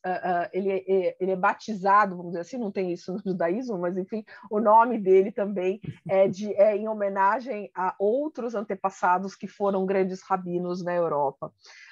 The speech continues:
Ah, só pra vocês terem uma noção, em mil novecentos e dezessete,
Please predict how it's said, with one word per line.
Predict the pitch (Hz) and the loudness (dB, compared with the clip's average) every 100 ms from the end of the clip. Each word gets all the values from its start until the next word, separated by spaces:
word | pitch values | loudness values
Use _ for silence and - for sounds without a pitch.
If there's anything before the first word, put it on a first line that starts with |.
| - | -6
Ah, | 180 208 | 0 0
só | 196 - | 2 0
pra | 254 277 | 2 0
vocês | 262 - 233 233 233 _ | -2 -6 -8 -6 -10 _
terem | 220 233 | -4 -2
uma | 233 220 | -4 -4
noção, | 196 196 - 226 233 | -4 -4 -4 -4 -2
em | |
mil | 226 262 | -2 -2
novecentos | 285 285 240 240 | -2 -4 -6 -4
e | 220 | -4
dezessete, | 196 185 180 - - 226 247 - - 165 | -4 -2 -4 -6 0 2 2 -4 -16 -16